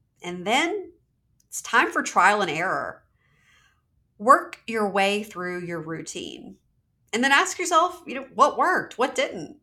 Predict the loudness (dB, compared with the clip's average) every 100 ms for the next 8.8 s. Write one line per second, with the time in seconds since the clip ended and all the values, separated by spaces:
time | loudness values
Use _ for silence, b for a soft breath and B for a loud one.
0 | _ 2 2 2 -4 -4 -2 0 0 -4
1 | -4 -2 -2 -2 -2 0 0 0 -2 -2
2 | -2 -4 -6 -8 -4 -4 -4 -4 -6 -6
3 | -10 _ _ _ _ _ _ -6 0 2
4 | 2 -2 -4 0 2 2 0 0 0 0
5 | -2 -4 -4 -4 -4 -2 -4 -6 -6 -8
6 | -4 -2 -2 -4 -6 -6 -6 -6 -4 -2
7 | -2 -6 -10 -16 -16 -8 0 4 4 4
8 | 2 -2 2 4 4 0 -8 -10